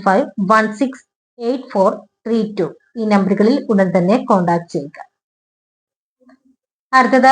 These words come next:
പത്തനംതിട്ട ജില്ലയിൽ അടൂരിന് സമീപം പ്രവർത്തിക്കുന്ന തട്ടുകടയിലേക്ക് ജോലിക്കാരെ ആവശ്യമുണ്ട്. പൊറോട്ട മേക്കർ, ഹെൽപ്പർ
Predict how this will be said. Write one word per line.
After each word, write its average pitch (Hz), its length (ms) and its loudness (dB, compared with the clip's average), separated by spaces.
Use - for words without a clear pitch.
പത്തനംതിട്ട 269 540 2
ജില്ലയിൽ 247 300 2
അടൂരിന് 247 520 4
സമീപം 226 420 2
പ്രവർത്തിക്കുന്ന 214 500 2
തട്ടുകടയിലേക്ക് 214 800 0
ജോലിക്കാരെ 196 500 2
ആവശ്യമുണ്ട്. 190 480 0
പൊറോട്ട 202 360 4
മേക്കർ, 190 300 0
ഹെൽപ്പർ 185 420 -2